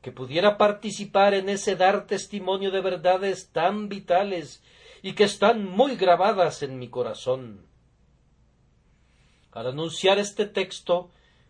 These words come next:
me parece oír la querida voz de mi abuelo,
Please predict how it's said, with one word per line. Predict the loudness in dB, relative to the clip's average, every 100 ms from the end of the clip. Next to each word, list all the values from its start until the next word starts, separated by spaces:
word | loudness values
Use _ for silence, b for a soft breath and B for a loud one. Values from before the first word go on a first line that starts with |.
| _
me | -16
parece | -4 -2 -2 -2 -4
oír | -4 -6 -10
la | -6 -6
querida | -6 -8 -4 -4
voz | 0 -2 -2 -6
de | -8
mi | -6
abuelo, | -8 -6 -6 -6 -8 -8